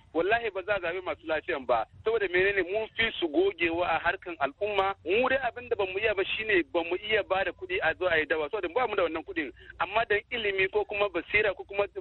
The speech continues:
bayani a baki mun fi su kuma mun fi su kishin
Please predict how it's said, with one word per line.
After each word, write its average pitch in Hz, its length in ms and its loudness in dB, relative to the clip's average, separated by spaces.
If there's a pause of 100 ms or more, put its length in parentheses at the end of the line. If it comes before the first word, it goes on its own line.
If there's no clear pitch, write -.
(120)
bayani 196 360 0
a 165 120 0
baki 190 400 0 (280)
mun 185 220 2
fi 208 180 2
su - 80 -6
kuma 196 160 2
mun 208 240 -2
fi 226 160 -2
su 190 80 2 (320)
kishin 220 460 0